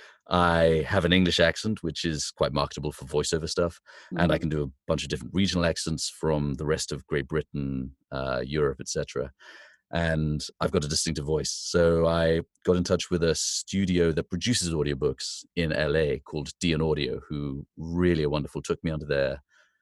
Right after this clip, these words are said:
Speaker 1: took me under their wing and recorded a bunch of audiobooks there. And then when I moved to New York, they were so kind and put me in touch with a number of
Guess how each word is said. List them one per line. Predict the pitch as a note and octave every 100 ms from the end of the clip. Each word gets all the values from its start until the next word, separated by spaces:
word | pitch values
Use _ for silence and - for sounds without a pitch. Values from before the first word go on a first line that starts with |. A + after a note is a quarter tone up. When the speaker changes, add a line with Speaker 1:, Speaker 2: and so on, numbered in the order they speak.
| _ -
Speaker 1:
took | F2+
me | E2+
under | D2+
their | D#2+
wing | D#2 D2+ C#2+ - - - _ -
and | F2+
recorded | F2+ G2 F2+
a | F#2
bunch | G2 F#2
of |
audiobooks | F#2 F2+ F2 -
there. | - F2 E2+ E2 D2+ _ _ _ -
And | G2 F2+
then | F2 F#2+ F#2+
when | F#2
I | F2+
moved | F2+ F2 E2+ - -
to |
New | F#2 F#2
York, | A2+ F2 - - -
they | E2 E2+
were | F2
so | - F#2+ F#2
kind | F2+ F2 E2+
and | D#2+ D2+
put | - D2+
me |
in | D#2
touch | E2+ D2+ -
with | D2+
a | D2+
number | D#2+ D#2+ D#2
of | C#2+